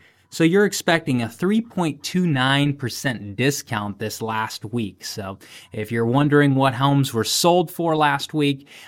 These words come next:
uh, and then th-, you're looking at a three point two nine percent. So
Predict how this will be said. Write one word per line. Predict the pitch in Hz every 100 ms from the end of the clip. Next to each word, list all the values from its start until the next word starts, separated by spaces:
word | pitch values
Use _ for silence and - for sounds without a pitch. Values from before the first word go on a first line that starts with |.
| -
uh, | 107 104 104 101
and | 113 107
then | 107 107 107 101
th-, | 120 82 123
you're | 123 127
looking | 127 123
at | 110
a | 113 107 - 139
three | - 151 143
point | 135 120 -
two | 127
nine | 107 101 104
percent. | 110 - 107 101 - _ _ -
So | - 104 101